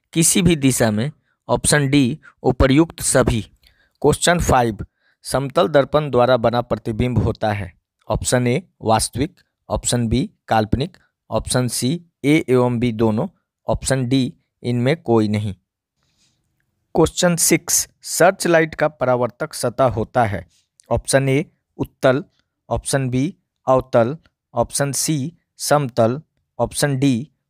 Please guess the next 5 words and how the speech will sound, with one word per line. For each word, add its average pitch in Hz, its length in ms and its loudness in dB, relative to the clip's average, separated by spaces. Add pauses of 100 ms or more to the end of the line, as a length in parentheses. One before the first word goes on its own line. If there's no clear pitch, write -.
उत्तल 156 480 0
और 127 240 2
अवतल। 107 480 -2 (1120)
क्वेश्चन 165 380 2
सेवन, 127 460 0